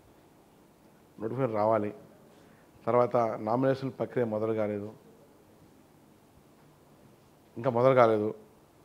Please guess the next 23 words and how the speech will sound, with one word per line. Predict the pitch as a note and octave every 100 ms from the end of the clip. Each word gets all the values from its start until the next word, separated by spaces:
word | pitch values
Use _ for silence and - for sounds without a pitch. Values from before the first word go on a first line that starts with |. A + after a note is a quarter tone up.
| -
So | D#3
ఇవన్నీ | C3+ B2+ D3+ F#3+ F3 B2+ - - - -
టైమ్ | C#3+ E3+
పడుతుందిగా, | D3 C#3 E3 D#3+ - - - - _ _ - - _ - - - - - _ - - - - - - - -
టైమ్ | C3+ D#3+
పడుతుందిగా, | C#3 C3 D#3 D3+ - - - - _ _ - - - _ _ - -
వస్తారు | B2 - A3+ C#3+ F#2+ - -
వారం | G#2 G#2+ A2
రోజుల్లో. | A2+ B2+ B2 D3+ D#3 -
వారు | F#2 G#2
కూడా | A2 G#2
క్లియర్గా | A2 A2 C3+ - - -
విజయసాయి | A2+ C#3+ D3
రెడ్డి | C3+ B2+
గారి | C3
పరిచయ | C3 A2+ A2 C3
కార్యక్రమం | A2+ A2+ G#2 - F2
ఉంటుంది, | G2 G2 - - _ _ - _ G#2
మా | G#2
ఎంపీ | G2 A2
అభ్యర్థి | G2+ F#2+ F#2 E2+ - - - -
గవర్నర్ | G2+ G2+ G2+ F#2+
పెద్దలు, | F2+ G2+